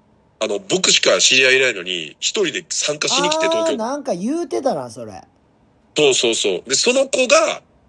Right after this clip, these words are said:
Speaker 1: その夫婦とめっちゃ仲良くて、
Speaker 2: おう。
Speaker 1: えっと、すぐ連絡来たんですよ。
Speaker 2: おう。
Speaker 1: あの、インスタでディーエムで来て、
Speaker 2: おう。
Speaker 1: あのー、「めっちゃ仲いい夫婦働いてるんで、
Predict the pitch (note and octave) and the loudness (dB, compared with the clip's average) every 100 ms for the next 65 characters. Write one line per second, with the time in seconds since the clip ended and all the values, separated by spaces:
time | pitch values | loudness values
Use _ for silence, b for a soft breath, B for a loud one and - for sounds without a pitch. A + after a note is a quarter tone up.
0 | _ _ _ - D3 C#3+ C3+ C3+ - - | _ _ _ -4 0 2 2 0 -4 -4
1 | D#3 - - A#2+ - - C3+ G#2+ A2 B2 | -2 0 0 0 -2 0 0 2 2 0
2 | B2+ - - G#2 D#2+ - C#3+ B2+ F#2 _ | 0 -4 -2 0 0 -6 -12 -12 -14 _
3 | _ _ _ _ _ _ _ _ _ _ | _ _ _ _ _ _ _ _ _ _
4 | _ _ _ - G2+ - - F2 E2+ E2+ | _ _ _ -2 -2 0 -4 -4 -4 -4
5 | E2+ E2+ E2 D#2+ _ _ _ _ _ - | -2 -2 -4 -6 _ _ _ _ _ -2
6 | - G#3+ C3+ C#3 C#3 - - - - - | 0 2 4 2 2 0 -2 -4 -8 -12
7 | D3 C#3 G#2 _ _ _ _ _ _ _ | -8 -6 -8 _ _ _ _ _ _ _
8 | - G2 G#2+ G#2+ G#2+ G2+ G2 G#2 G#2 G2+ | -4 0 2 2 2 2 2 2 2 2
9 | G2+ F#2 - F#2 F2 D2+ C#2+ E2+ F2 F2 | 0 0 0 0 2 -2 -4 -4 -4 -4
10 | E2+ E2+ E2 E2+ E2 E2 E2 - G#2+ A2 | -4 -4 -4 -4 -4 -4 -6 -6 -2 0
11 | A#2 A#2 G#2+ G2 G#2+ F#2 F#2 A2 A2 G#2+ | 2 2 2 0 -2 -2 -2 0 2 2
12 | G#2+ G#2 F#2+ F#2 F#2 E2+ D2 | 0 -2 0 2 2 2 -2